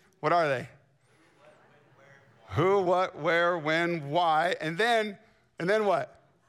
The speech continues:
And then somebody decided they were gonna put in a non-W, and sometimes the writers, you know, writers are encouraged to respond to how, yeah, as well. So we're gonna use those, and these are gonna just help us review a little bit where we have been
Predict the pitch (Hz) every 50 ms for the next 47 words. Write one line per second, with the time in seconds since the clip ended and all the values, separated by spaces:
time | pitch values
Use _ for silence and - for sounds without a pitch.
0 | _ _ _ _ _ _ _ _ _ _ _ _ - 175 185 208 214 - - 226
1 | 240 254 254 262 254 233 220 180 269 240 - 233 220 214 202 185 196 190 185 190
2 | 185 202 202 196 - - 185 202 202 190 175 170 170 - 196 214 226 233 233 220
3 | 196 165 160 143 151 143 139 139 147 214 180 - - - _ _ _ - _ _
4 | _ _ _ - - 135 - - 165 165 - - 208 214 226 240 - - 202 196
5 | 196 175 165 - 185 175 185 190 190 180 180 175 147 127 - - - 165 165 160
6 | 156 151 147 147 160 160 160 170 151 127 147 147 - 147 147 147 - 160 147 147
7 | 156 - - 143 139 139 151 123 - - 151 139 139 139 131 - - 131 131 135
8 | 135 120 - - - - - _ _ - - 135 139 123 104 85 82 90 - -
9 | - 135 127 127 110 - 135 117 113 139 135 - - 190 233 233 214 208 202 196
10 | 147 143 165 156 151 143 120 - - - - - - - - - 131 156 190 208
11 | 185 196 190 190 180 165 147 165 - - 165 160 147 127 156 143 - - - -
12 | - - - - _ - 135 143 135 120 139 165 185 202 202 185 175 175 170 160
13 | 139 160 151 147 151 151 156 151 143 143 135 110 127 127 135 156 156 - 147 147
14 | 185 190 214 240 262